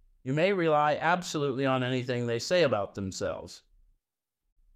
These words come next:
A point to remember. Let's remember that the author of this book was on his third treatment. Sometimes we bounce a little.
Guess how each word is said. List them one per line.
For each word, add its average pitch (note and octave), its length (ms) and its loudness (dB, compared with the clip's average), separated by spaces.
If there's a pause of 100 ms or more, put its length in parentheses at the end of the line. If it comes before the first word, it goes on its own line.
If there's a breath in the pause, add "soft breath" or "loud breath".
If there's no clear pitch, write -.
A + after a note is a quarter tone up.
(1800)
A G#2 80 -8
point F3 320 2
to E3+ 120 0
remember. D3+ 680 0 (2500)
Let's D#3+ 240 0
remember C#3+ 420 0
that B2 200 -4
the A#2+ 120 -10
author E3 420 2
of C#3 120 0
this B2 180 -6
book C3 280 -4
was B2 160 -4
on B2 120 -2
his A#2 180 -6
third C#3 280 0
treatment. E3+ 480 -6 (420)
Sometimes D#3+ 500 0
we C#3+ 120 -4
bounce D3+ 380 0
a B2 60 -4
little. F#2+ 380 -6